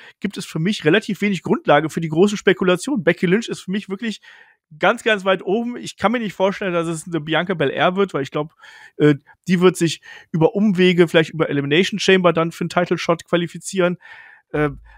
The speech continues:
Nia Jax garantiert nicht, alle anderen sehe ich nicht in der Rolle. Ähm, Legende, die uns überrascht oder jemand, der noch nicht dabei ist, der uns überrascht, glaube ich auch nicht. Ich bin hier so,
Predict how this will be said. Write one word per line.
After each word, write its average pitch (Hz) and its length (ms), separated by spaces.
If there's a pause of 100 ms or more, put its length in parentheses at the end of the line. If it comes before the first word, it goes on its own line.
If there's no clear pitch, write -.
Nia 175 260
Jax - 460
garantiert 156 580
nicht, 208 300
alle 165 200
anderen 170 280
sehe 156 160
ich 185 120
nicht 170 160
in 151 60
der 135 100
Rolle. 214 400 (480)
Ähm, 160 280 (300)
Legende, 175 460
die 180 180
uns 165 240
überrascht 151 500
oder 151 280
jemand, 160 360
der 151 120
noch 147 100
nicht 165 160
dabei 156 300
ist, 185 100
der 180 80
uns 165 140
überrascht, 165 400 (340)
glaube 175 240
ich 165 100
auch 175 200
nicht. 226 280 (840)
Ich 190 200
bin 226 120
hier 240 240
so, 220 360